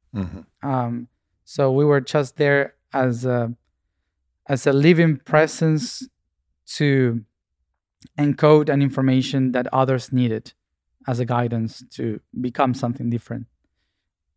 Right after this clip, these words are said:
Speaker 2: And, um, that's why we were forced in <laughs> such a way to be married to one another, no one else from outside. So we had to get
Speaker 1: So you, water people had to marry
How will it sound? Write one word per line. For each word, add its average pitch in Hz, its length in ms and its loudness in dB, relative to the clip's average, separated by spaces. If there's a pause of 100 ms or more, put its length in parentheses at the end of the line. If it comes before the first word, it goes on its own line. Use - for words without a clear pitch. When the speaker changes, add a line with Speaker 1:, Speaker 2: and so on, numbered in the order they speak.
Speaker 2:
And, 135 500 2
um, 120 560 -2 (440)
that's 139 300 0
why 131 200 4
we 127 240 0
were 123 300 0
forced - 640 0 (360)
in 143 180 2
<laughs> - 120 -6
such 131 200 -2
a 139 80 2
way 123 280 2 (140)
to 127 180 -6
be 117 300 -4
married 135 600 0 (440)
to - 100 -6
one 131 160 0
another, 120 460 -2 (460)
no 135 320 2
one 139 240 0
else 120 360 -2
from 123 400 -6
outside. 120 540 -4 (180)
So 117 340 -6
we 120 180 -8
had 120 240 -6
to 131 100 -10
get 120 280 -4 (260)
Speaker 1:
So 107 60 0 (120)
you, 104 120 -4 (200)
water 101 200 2 (100)
people 98 220 -2
had 90 140 -2
to 87 60 -4
marry 90 280 0